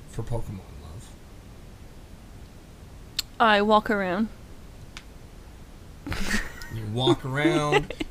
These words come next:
Speaker 1: You can use lures.
Speaker 2: Yeah, so I walk
Speaker 1: You can
Speaker 2: around. You
Speaker 1: use
Speaker 2: can use, like, an
Speaker 1: incense.
Speaker 2: incense.
Speaker 1: You nu-, use anything in your Pokebag to kinda give you an edge.
Speaker 2: Yep.
Speaker 1: To catch different types of Pokemon, so you can plug in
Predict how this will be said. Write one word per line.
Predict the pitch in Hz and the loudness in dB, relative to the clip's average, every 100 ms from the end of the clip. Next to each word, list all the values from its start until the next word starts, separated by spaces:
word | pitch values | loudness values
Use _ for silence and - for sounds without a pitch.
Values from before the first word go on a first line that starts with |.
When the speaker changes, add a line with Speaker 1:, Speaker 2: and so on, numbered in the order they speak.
| - | -4
Speaker 1:
You | 131 | -4
can | 135 127 | -2 -2
use | 127 110 127 | -2 -4 0
lures. | 127 160 175 170 170 175 170 | 2 4 4 2 0 -2 4
Speaker 2:
Yeah, | 240 226 214 | 10 10 10
so | 262 | 10
I | 240 | 12
walk | 254 269 | 12 12
Speaker 1:
You | 277 | 12
can | 277 | 12
Speaker 2:
around. | 277 | 12
You | 262 | 12
Speaker 1:
use | 254 | 10
Speaker 2:
can | 254 | 8
use, | 226 220 185 | 8 8 8
like, | 208 196 | 6 8
an | 190 | 6
Speaker 1:
incense. | 160 | 8
Speaker 2:
incense. | 254 277 285 277 269 254 - - - - - - - - - - | 8 8 10 10 10 6 0 -8 -8 -10 -14 -16 -16 -16 -14 -2
Speaker 1:
You | 151 | 0
nu-, | 165 165 165 - - - | 2 0 -2 -4 -6 -2
use | 160 165 147 - 160 | 2 2 2 -2 0
anything | 196 226 208 208 202 196 | 0 2 0 0 -2 -2
in | 147 156 | -2 -2
your | 147 | -2
Pokebag | - - - 113 104 101 101 104 - - - | 2 2 2 -4 -6 -6 -10 -10 -14 -14 -12
to | - 139 | -4 -4
kinda | 131 143 143 | -4 -6 -6
give | 135 131 127 | -6 -6 -4
you | 123 117 113 110 - - | -2 -2 -2 -4 -6 -10
an | 104 - | -10 -10
edge. | 104 101 - - - - - | -8 -8 -10 -10 -12 -8 -4
Speaker 2:
Yep. | - 180 - | -2 -4 -6
Speaker 1:
To | - | -10
catch | - 123 117 - - - - - - - | -6 -6 -6 -6 -8 -10 -12 -16 -16 -10
different | - 170 165 160 | -4 -4 -2 -4
types | 143 139 135 | -4 -6 -6
of | 127 | -2
Pokemon, | 135 123 127 117 113 | 0 0 0 -2 -2
so | 110 117 | -4 -6
you | |
can | 110 | -6
plug | - 120 117 | 0 2 4
in | 113 107 | 2 -4